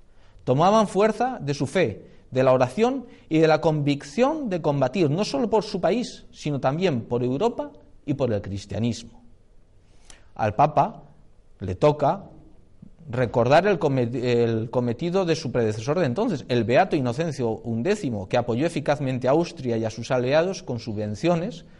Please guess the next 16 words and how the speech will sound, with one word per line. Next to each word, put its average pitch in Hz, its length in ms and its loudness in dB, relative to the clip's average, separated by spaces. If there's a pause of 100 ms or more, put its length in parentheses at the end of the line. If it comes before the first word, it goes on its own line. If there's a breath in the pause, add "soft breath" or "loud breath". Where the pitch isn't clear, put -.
(180 soft breath)
con 117 140 0
ayudas 120 340 2
diplomáticas 160 680 0
y - 20 -6
con 127 140 -2
un 156 100 -2
llamamiento 135 640 0
a, 104 60 0
a 113 200 -4
la 107 240 0
oración 131 520 -4 (680 loud breath)
dirigido 120 640 0
a 117 100 2
toda 117 160 2
la 104 100 0
cristiandad. 90 520 -8